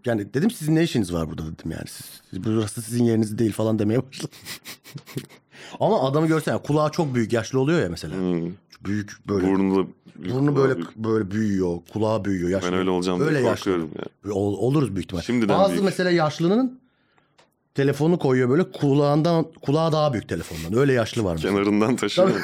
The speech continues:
Speaker 1: Tabii. <laughs> Kulağı daha büyük yaşlının böyle. Öyle yaşlı var. Mesela ben bankalara gidiyorum mesela. Bankalarda çok yaşlı var mesela.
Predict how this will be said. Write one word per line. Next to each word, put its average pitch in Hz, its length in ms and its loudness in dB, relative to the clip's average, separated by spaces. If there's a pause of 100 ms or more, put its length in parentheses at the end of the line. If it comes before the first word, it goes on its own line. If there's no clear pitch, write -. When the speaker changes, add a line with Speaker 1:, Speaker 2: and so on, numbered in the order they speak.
(160)
Speaker 1:
Tabii. - 120 -2
<laughs> - 220 -12
Kulağı 180 320 2
daha 185 220 2
büyük 131 200 2
yaşlının 95 500 0
böyle. 82 220 -2 (120)
Öyle 175 220 4
yaşlı 147 320 0
var. 87 140 -2 (240)
Mesela 180 260 0
ben 190 140 2
bankalara 160 440 2
gidiyorum 117 340 4
mesela. 117 360 0 (880)
Bankalarda 151 540 0
çok 143 220 -2
yaşlı 92 280 -4
var 76 180 -10
mesela. - 260 -20